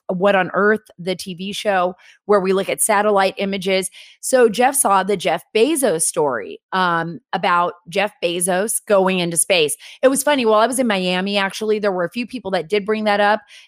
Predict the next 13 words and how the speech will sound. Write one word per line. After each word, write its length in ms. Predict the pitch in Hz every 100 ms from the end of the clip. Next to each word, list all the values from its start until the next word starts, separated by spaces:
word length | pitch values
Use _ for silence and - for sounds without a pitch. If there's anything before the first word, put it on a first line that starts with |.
| -
and 140 | 202
they're 120 | 196
like, 260 | 190 180 175 _ -
"Americans 920 | 185 180 180 180 180 180 - 175 156
believe 360 | 170 175 175 170
everything. 880 | 175 165 175 175 170 160 165 165 165 _ _ _ _ _
Jeff 300 | - 202 190 -
Bezos 480 | 190 180 180 180 185
did 160 | 202 190
not 240 | 185 190
go 180 | 208 185
into 200 | 175 190
space." 600 | - 196 175 247 -